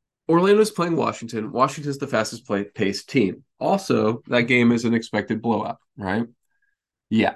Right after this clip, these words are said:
So, the combination of these things kinda do make it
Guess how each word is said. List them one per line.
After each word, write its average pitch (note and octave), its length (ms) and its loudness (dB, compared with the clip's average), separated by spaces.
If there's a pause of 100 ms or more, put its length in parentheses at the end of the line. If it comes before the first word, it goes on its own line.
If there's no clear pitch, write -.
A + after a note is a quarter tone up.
(120)
So, D#3 640 4
the C3+ 100 -2
combination E3 580 0
of D#3 80 0
these D3 200 -2
things D#3+ 460 -2 (400)
kinda G#3+ 320 0
do D#3+ 380 0
make C3+ 260 -4
it D3 220 -6